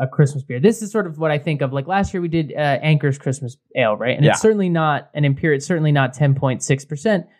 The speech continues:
Speaker 1: but it's this kind of thing. It's dark. It's got those Belgian spices to it. It's got the, the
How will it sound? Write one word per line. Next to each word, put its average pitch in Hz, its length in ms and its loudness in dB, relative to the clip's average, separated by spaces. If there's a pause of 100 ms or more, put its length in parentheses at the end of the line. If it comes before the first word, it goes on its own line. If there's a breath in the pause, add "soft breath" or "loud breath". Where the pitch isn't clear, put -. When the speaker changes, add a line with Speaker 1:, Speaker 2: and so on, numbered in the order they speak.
(160 soft breath)
Speaker 1:
but 240 140 2
it's 233 140 -4
this 214 120 -2
kind 180 220 2
of 165 80 4
thing. 139 160 0
It's 113 160 -8
dark. 147 480 0
It's - 220 -10
got 127 260 0
those 123 220 -4
Belgian 135 400 0
spices 135 640 -2
to 139 180 2
it. 127 140 0
It's - 180 -8
got 127 320 0
the, 117 480 -2
the 117 240 -2